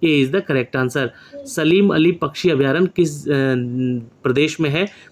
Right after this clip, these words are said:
तो सत्तर का उत्तर यहाँ पे कीजिएगा दोस्तों, ये गोवा में है। ठीक है, तो ये गोवा का option नहीं दिया गया है, इसलिए यहाँ पे हमारा answer ई हो जाएगा, is the correct answer, इनमें से कोई नहीं।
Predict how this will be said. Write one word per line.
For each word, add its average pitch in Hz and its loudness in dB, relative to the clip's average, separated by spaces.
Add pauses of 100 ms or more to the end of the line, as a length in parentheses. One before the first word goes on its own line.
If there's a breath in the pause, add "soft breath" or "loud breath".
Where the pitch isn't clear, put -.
(140)
तो 143 -2
सत्तर 160 -2
का 165 0
उत्तर 151 2
यहाँ 143 2
पे 143 0
कीजिएगा 139 2
दोस्तों, 131 2
ये 156 2
गोवा 135 2
में 120 2
है। 110 -6 (400 loud breath)
ठीक 160 0
है, 151 0
तो 151 2
ये 151 4
गोवा 143 2
का 165 2
option 147 -2
नहीं 143 2
दिया 165 2
गया 151 0
है, 175 0
इसलिए 147 0
यहाँ 135 0
पे 143 0
हमारा 139 0
answer 135 0 (400 soft breath)
ई 160 4
हो 135 4
जाएगा, 131 0
is 131 2
the 170 -2
correct 127 -2
answer, 135 0
इनमें 131 2
से 170 -2
कोई 139 2
नहीं। 127 0